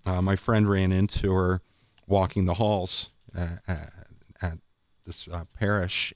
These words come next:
and thought that Stephanie was looking for, uh, a class for her child, <laughs> you know, and, and,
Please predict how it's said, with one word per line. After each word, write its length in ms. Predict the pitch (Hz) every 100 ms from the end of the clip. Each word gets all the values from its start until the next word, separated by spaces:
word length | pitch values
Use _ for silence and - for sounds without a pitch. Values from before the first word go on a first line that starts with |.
| -
and 720 | 95 92 92 92 98 - - _ _ _ _ _ _ _ _ _ _ _ _ _ _ _ _ _ _ _
thought 320 | - 117 110
that 140 | 101
Stephanie 640 | - - 107 - 101 98 98
was 320 | 90 95 -
looking 540 | 104 101 104 95 98 90
for, 880 | - _ 98 95 95 92 92 92 - _ _ _ _ _ _ _ _ _
uh, 160 | 107 90 98 - - 98
a 60 |
class 520 | - - 95 95 - -
for 400 | - 92 87 87
her 180 | 98
child, 500 | 90 - 127 82 85 - _ _ _
<laughs> 360 | _ _ - -
you 240 | 185 156
know, 200 | 139 131 -
and, 240 | 151 196 -
and, 680 | 139 139 139 131 131 127